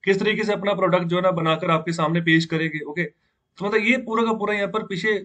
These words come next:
अ, scenario होता है कोई भी चीज अगर आपके सामने पहुंचती है तो। तो कहीं ना कहीं से किसी company ने पैसा जुटाया होता है, फिर पैसा लेकर उसने plant लगाया होता है, फिर उस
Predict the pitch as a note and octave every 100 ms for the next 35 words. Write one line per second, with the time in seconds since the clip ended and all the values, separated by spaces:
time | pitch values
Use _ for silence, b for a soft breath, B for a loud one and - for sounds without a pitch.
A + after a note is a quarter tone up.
0 | - _ D3+ D3+ D#3+ E3 F3+ F3 G#3 G#3
1 | D#3+ E3 E3 E3+ E3+ E3 F3+ E3+ E3+ D#3
2 | E3 E3+ D3+ E3 E3 C3 C3 - B2+ A2+
3 | _ _ _ b b - D3 F3 G#3 F#3+
4 | F#3+ G3+ E3+ G#3 G#3+ F#3 F3 E3+ E3+ F#3
5 | F#3+ D#3 D#3 F#3+ F3 D#3+ D#3+ F3 E3 E3+
6 | E3+ E3+ E3 D#3 D#3 F3 E3+ F3 F3 E3
7 | F3 E3+ D3+ E3 E3 D#3 E3 D#3+ D#3+ D#3+
8 | E3 E3+ E3